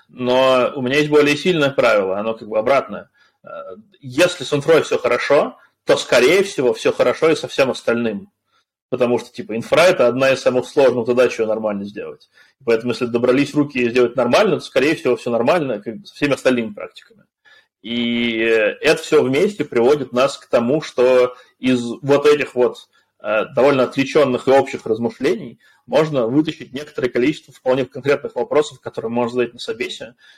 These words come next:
и сделать некоторое количество далеко идущих выводов. Потому что, ну, это правда коррелирует с реальностью,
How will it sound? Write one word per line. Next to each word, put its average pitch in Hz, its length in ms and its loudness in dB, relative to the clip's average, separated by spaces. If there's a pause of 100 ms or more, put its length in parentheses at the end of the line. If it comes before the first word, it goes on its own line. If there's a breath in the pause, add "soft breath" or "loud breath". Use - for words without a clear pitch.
(140)
и 110 100 -18
сделать 139 340 -2
некоторое 135 320 -4
количество 123 420 -6
далеко 117 280 0
идущих 127 320 -4
выводов. 110 360 -2 (500)
Потому 120 320 -2
что, - 240 -6
ну, 139 200 0
это 120 160 2
правда 135 420 2
коррелирует 127 600 0
с - 80 -14
реальностью, 117 680 -2